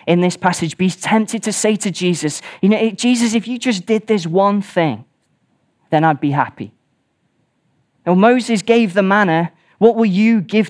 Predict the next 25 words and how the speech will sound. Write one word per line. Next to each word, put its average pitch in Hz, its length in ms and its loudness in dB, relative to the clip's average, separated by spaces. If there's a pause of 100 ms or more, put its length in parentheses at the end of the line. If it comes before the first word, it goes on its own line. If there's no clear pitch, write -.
(120)
to 202 140 2
us? 151 120 -2
How 220 260 2
will 240 140 0
you 214 200 0
show 220 380 0
yourself? 202 840 -2 (1160)
It's - 120 -6
ironic, 160 340 0
of 123 120 -12
course. - 260 -10
He 123 80 -12
just 123 220 -12
fed 117 180 -6
five 120 300 -2
thousand 113 320 -6
people 123 320 -10
with - 80 -20
five 101 260 -8
loaves 107 220 -10
and 98 100 -10
two 95 140 -12
fish, - 320 -10
and 95 120 -10
the, 101 140 -8